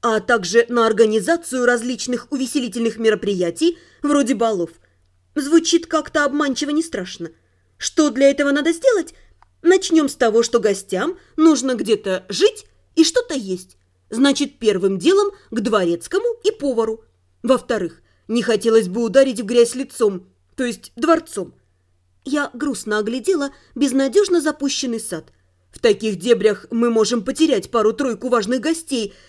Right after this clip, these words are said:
чем непременно вызовем дипломатический скандал.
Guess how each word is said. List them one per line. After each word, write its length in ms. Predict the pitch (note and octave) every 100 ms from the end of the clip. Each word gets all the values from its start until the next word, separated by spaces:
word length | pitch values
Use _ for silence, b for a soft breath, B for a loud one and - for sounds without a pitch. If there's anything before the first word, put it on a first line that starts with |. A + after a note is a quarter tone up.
| b _
чем 280 | - E4 D#4+
непременно 560 | F4 F#4 G4+ G#4 C4
вызовем 500 | A3 A#3 G3+ A3+ A3+
дипломатический 720 | G#3 C4+ C4+ C#4+ C#4 C#4 C#4 D#4
скандал. 520 | - F4 D4 F#3 -